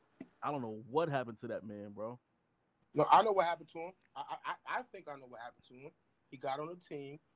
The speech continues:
Speaker 2: with more talent than him, 'cause when he was in Minnesota, he was the talent. So he don't know where to fit. But you, sometimes you just gotta say, "You know what?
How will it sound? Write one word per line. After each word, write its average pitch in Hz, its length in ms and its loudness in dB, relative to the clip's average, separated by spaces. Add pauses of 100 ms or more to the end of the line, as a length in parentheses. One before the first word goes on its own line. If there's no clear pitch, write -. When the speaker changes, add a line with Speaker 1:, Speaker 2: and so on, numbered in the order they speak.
Speaker 2:
with 127 100 -8
more 151 140 2
talent 143 420 0
than 139 100 -10
him, 139 220 -6 (160)
'cause 123 120 -14
when 131 160 -4
he 147 60 -4
was 139 140 -8
in 135 80 -6
Minnesota, 147 600 0 (240)
he 170 100 0
was 151 220 4
the 143 80 -14
talent. 160 420 0 (320)
So - 120 -6
he 147 100 2
don't 175 140 6
know 160 80 4
where 156 140 4
to 131 60 -2
fit. - 360 -2 (340)
But 139 180 -4
you, 156 140 -2
sometimes 190 500 4
you 175 60 -6
just 160 140 -8
gotta 151 160 2
say, 160 120 -6
"You 151 100 0
know 160 140 4
what? 175 300 2